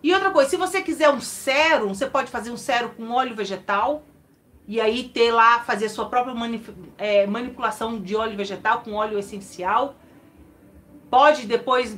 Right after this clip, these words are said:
é, mais pra frente eu vou trazer muito mais receitas de sérum. Eu tenho até no meu, no meu feed, mas eu vou querer falar um pouco mais em relação a esses produtos que você pode você mesmo criar na sua casa a partir de dois, três ingredientes, que é o óleo vegetal e o óleo essencial e o hidro-, hidrolato.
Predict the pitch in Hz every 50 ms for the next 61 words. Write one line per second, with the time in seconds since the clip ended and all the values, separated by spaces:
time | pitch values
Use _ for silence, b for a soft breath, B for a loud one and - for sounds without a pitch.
0 | 196 - - 220 214 226 269 285 285 277 - - 262 254 247 233 233 233 233 226
1 | 220 202 - 220 226 269 285 - 294 269 254 240 240 240 214 - - 233 220 214
2 | - 208 196 196 - B B B B B - 196 254 - - - 233 233 247 262
3 | 240 233 233 - - 381 392 381 - 403 427 415 349 339 - 349 359 381 381 339
4 | 330 302 294 277 269 262 240 220 226 233 233 226 208 202 202 - - 269 311 311
5 | 269 240 233 226 220 214 208 226 - 247 233 233 233 - 226 214 214 208 196 -
6 | 247 240 - 214 202 202 233 247 240 240 214 214 226 202 196 - - 220 214 202
7 | 202 B B B B B B B B B - 208 208 220 233 233 - - - -
8 | 247 220 196 233 233 - - - - 202 214 202 - 254 - - - 269 269 269
9 | 233 233 214 254 - - - 330 339 320 277 269 269 269 262 247 240 - - -
10 | 233 220 208 202 190 - - 196 185 - 208 208 226 240 247 247 269 269 B B
11 | B B B B - 208 - 233 - - - 214 208 208 190 165 208 220 226 -
12 | - - 240 247 240 202 240 254 247 233 247 240 226 196 196 202 220 240 285 -
13 | - 220 202 202 226 233 233 208 208 190 180 190 - - - 220 233 269 285 277
14 | 262 254 262 247 247 247 - - 262 220 - - - 220 220 247 262 262 269 269
15 | 220 240 247 - 196 254 233 277 277 269 254 160 - - - - -